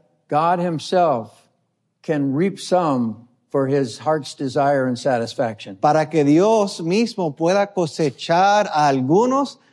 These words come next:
Speaker 2: para su satisfacción y el deseo de su corazón.
Speaker 1: So the life that's in our spirit needs to spread and reach our mind, our emotion, and our will.
Speaker 2: La vida que hay en nuestro espíritu quiere extenderse y alcanzar nuestra mente,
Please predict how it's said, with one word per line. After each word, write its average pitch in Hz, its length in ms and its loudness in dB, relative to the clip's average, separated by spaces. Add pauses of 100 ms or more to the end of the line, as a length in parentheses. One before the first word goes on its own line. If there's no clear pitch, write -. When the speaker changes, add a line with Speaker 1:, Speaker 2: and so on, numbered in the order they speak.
(120)
Speaker 2:
para 147 300 2
su 240 280 0
satisfacción 202 1000 -2
y 151 100 0
el 143 140 2
deseo 165 540 0
de 175 140 2
su 175 200 -4
corazón. 131 680 -4
Speaker 1:
So 147 500 2
the 147 100 0
life 175 640 0 (260)
that's 151 220 -2
in 170 120 2
our 147 140 0
spirit 202 680 0 (340)
needs 156 280 -4
to 156 120 -2
spread 190 640 0 (200)
and 151 240 -2
reach - 520 0 (280)
our 135 120 0
mind, 190 520 2
our 147 140 2
emotion, 175 520 0
and 147 140 2
our 139 120 2
will. 131 420 2 (240)
Speaker 2:
La 127 180 2
vida 175 380 2
que 180 100 -2
hay 170 100 2
en 185 60 -2
nuestro 180 280 -4
espíritu 202 800 -2
quiere 175 200 -2
extenderse 175 920 0
y 208 40 4
alcanzar 175 720 0
nuestra 156 360 -4
mente, 196 680 -2